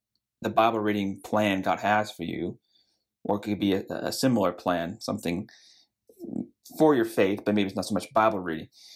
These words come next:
Also, consider the tactical game plans that God wants to refresh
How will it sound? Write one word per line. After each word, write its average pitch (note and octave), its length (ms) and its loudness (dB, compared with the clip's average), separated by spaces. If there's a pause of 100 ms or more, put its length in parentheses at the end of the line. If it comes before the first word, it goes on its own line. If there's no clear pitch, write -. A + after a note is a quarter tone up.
(1300)
Also, B2+ 720 2 (1080)
consider A#2 640 2 (1400)
the A2+ 100 0
tactical D3 640 2
game A#2+ 260 2
plans F2+ 460 -2
that - 160 -2
God G#2 320 4
wants F#2+ 380 0
to F#2+ 60 -4
refresh - 720 -2